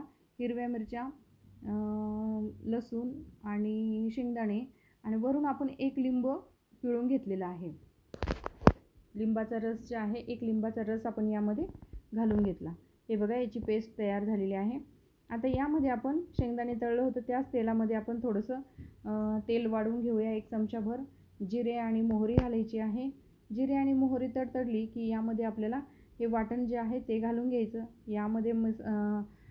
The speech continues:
थोडंसं पाणी घालून घ्यायचं आणि पाणी घातल्यानंतर याला थोडीशी उकळी येऊ द्यायची. एक उकळी आली की आपली चटणी जी आहे ती तयार झालेली आहे. तर झटपट आपली इडली पण थोडीशी कोथिंबीर घालून घ्यायची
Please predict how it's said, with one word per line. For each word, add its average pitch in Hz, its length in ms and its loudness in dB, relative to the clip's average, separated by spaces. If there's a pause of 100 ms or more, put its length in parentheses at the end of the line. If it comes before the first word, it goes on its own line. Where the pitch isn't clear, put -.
(180)
थोडंसं 226 280 0
पाणी 220 340 -4
घालून 247 280 -2
घ्यायचं 233 400 -2 (580)
आणि 214 220 0
पाणी 220 260 0
घातल्यानंतर 214 640 -2
याला 214 260 0
थोडीशी 220 540 0 (460)
उकळी 226 300 2
येऊ 180 140 2
द्यायची. 165 360 -2 (800)
एक 247 200 0
उकळी 254 280 2
आली 247 300 -2
की 247 140 -2
आपली 226 280 -2
चटणी 220 380 0
जी 226 120 0
आहे 233 260 0
ती 277 140 -4 (120)
तयार 190 280 -2
झालेली 180 320 -2
आहे. 165 260 -6 (460)
तर 240 60 0
झटपट 269 440 2
आपली 262 240 -2
इडली 247 320 0
पण 277 220 0 (240)
थोडीशी 233 300 0
कोथिंबीर 233 500 2
घालून 247 280 2
घ्यायची 247 440 -2